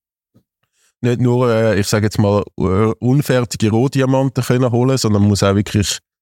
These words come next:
vielleicht ein oder andere Spieler noch holen, wo, wo von Anfang an können helfen, wo in-, innerhalb vom Team können helfen, wo, wo wirklich irgendwie in der Hierarchie auch vielleicht einen Platz einnehmen.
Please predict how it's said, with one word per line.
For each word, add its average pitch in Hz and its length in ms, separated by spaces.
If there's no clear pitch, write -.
vielleicht - 260
ein 104 300
oder 98 160
andere 104 280
Spieler 107 440
noch 98 140
holen, 98 340
wo, 95 340
wo 90 320
von 101 320
Anfang 110 320
an 113 120
können 107 200
helfen, 101 500
wo 98 640
in-, 107 280
innerhalb 101 380
vom 95 200
Team 117 260
können 104 220
helfen, 95 600
wo, 92 380
wo 92 140
wirklich 92 420
irgendwie 90 480
in - 100
der 92 100
Hierarchie 101 580
auch 104 100
vielleicht 107 220
einen 95 100
Platz 98 340
einnehmen. 92 360